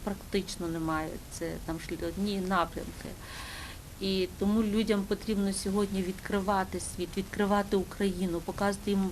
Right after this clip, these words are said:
багатогранність, показувати, що ми не відрізняємося нічим одні від одних. І ніщо нас не може роз'єднати, але комунікацій мало, недостатньо. Сьогодні потрібно відновлювати комунікації.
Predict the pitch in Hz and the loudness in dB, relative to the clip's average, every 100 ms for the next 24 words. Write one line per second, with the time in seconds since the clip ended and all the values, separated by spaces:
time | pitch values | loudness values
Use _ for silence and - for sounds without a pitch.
0 | 180 190 196 196 202 185 180 170 - 175 | 2 2 2 0 2 2 2 -2 -6 -4
1 | 208 214 214 190 196 185 - - - - | 2 2 2 -2 -2 -4 -4 -8 -8 -4
2 | 180 - 202 208 196 190 208 202 220 214 | -4 0 4 6 4 4 2 2 2 2
3 | 196 190 - 190 - - 190 175 175 175 | 2 -2 -2 -2 -2 -2 0 0 -2 -2
4 | 170 - 170 160 - - - - - - | -2 -2 -2 -2 -6 -8 -10 -10 -10 -10
5 | - 202 196 - 214 196 - 196 196 196 | -2 2 2 2 2 2 2 2 4 4
6 | 190 190 185 - - - 190 208 196 190 | 2 0 0 -8 -6 -2 0 0 2 2
7 | 175 - 185 - 202 202 220 196 190 190 | 2 0 -2 4 4 4 4 6 6 4
8 | 220 240 254 - 190 185 180 170 156 165 | 2 2 0 -2 -2 0 0 0 0 -2
9 | 170 185 - 180 165 - 170 - 196 196 | -4 -6 -4 -4 -4 -6 -4 0 0 2
10 | 214 202 196 190 220 226 214 202 220 - | 2 2 4 4 6 6 4 2 0 2
11 | 196 196 190 196 165 165 - | 2 4 2 0 -2 -4 -8